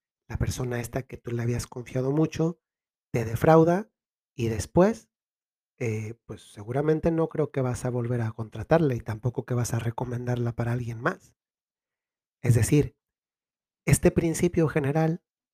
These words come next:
de, que habla de una decepción que puede,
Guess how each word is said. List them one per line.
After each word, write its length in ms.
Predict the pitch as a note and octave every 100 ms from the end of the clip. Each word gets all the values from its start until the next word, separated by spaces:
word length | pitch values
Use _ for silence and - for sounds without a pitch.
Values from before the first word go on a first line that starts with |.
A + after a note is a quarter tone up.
| _ _ -
de, 360 | B2+ A#2 - _
que 120 | -
habla 220 | A2+ A#2+ A2+
de 80 |
una 200 | A#2 D3
decepción 680 | C#3+ B2+ C3+ - C#3+ B2+ A#2+ _ _ _ _ _ _ _ _
que 220 | - A2 -
puede, 560 | - F#3 A3 D3+ G#2+